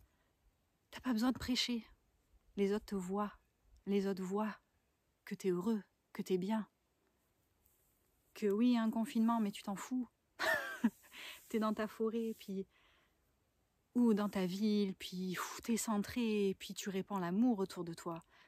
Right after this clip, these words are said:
Puis les gens te voient et ils se disent, « Waouh, ok, y a, là, y a quelque chose. »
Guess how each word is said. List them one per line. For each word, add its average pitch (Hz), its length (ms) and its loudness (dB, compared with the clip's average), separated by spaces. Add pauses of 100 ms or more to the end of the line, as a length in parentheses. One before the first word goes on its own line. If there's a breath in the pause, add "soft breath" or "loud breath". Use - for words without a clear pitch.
(100)
Puis - 120 -2
les 190 140 4
gens 202 160 0
te 214 140 -2
voient 196 360 0
et 185 100 2
ils 180 40 2
se 165 80 -6
disent, « 185 180 -2
Waouh, 196 440 0 (1400)
ok, - 220 -6
y - 840 -6
a, 220 140 2
là, 226 180 2
y 220 80 0
a 180 60 -4
quelque - 180 -12
chose. » - 340 -10